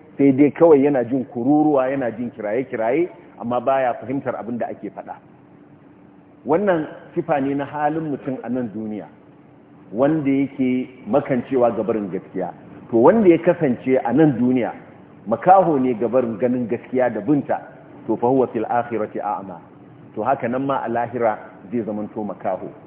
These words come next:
Za a tashe shi makaho. Ai maka-, makantar ta gaskiya.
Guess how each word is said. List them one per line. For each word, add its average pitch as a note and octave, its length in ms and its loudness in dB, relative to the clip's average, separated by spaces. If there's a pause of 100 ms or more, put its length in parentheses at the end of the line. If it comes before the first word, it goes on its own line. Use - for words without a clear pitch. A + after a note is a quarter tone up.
(500)
Za B2+ 120 6
a B2+ 200 0
tashe C#3 500 -2
shi C3 220 -4 (280)
makaho. A2+ 540 2 (580)
Ai D3+ 380 6 (720)
maka-, D#3 440 2
makantar F3 600 4
ta F#3+ 80 8
gaskiya. B2 480 -2